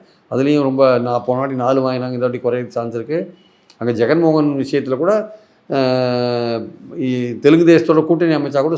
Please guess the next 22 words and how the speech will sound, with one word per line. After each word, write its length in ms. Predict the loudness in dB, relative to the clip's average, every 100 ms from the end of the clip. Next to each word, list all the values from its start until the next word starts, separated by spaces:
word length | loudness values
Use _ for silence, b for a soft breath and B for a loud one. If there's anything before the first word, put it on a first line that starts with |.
| -2
ஸ்வீப்லாம் 420 | -4 0 0 0
பண்ற 200 | 0 2
அளவுக்குலாம் 300 | 0 0 -6
சான்ஸ் 280 | -6 -8 -6
கிடையாது. 640 | -4 -2 -2 -4 -6 -8 b b b -6
தமிழ்நாட்டிலையும் 640 | 2 4 4 2 0 0
வந்து 240 | 0 0 0
தி 80 |
மு 100 | 0
க 120 | 0 -2
கூட்டணி 280 | -2 -4
பலமா 300 | -2 -2 -2 -4
இருக்கிறதுனால 300 | -4 -6 -6
சான்ஸ் 280 | -6 -6 -4
கிடையாது. 260 | -2 0
அவங்களுக்கு 360 | 0 0 0 2
நார்த்ல 440 | 4 4 4 2
வந்து 200 | 4 0
சில 220 | 0 0
இடங்கள்லாம் 400 | 2 0 0 -2 -2
குறையும்னு 360 | 0 0 -2
நினைக்கிறாங்க. 340 | -6 -6 -8